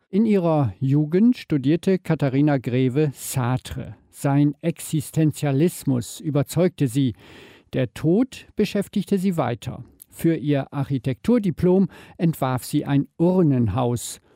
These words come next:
und jetzt also ihr Buch über das Totenreich.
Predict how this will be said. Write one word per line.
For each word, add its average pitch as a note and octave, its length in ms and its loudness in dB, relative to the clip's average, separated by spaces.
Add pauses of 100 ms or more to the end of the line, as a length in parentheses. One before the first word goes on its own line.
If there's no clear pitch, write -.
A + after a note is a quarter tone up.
(140)
und C#3+ 180 0
jetzt - 360 -4
also D3 320 0
ihr D3 180 2
Buch E3 460 0
über D3 280 -2
das D3+ 320 -4
Totenreich. D3+ 1080 0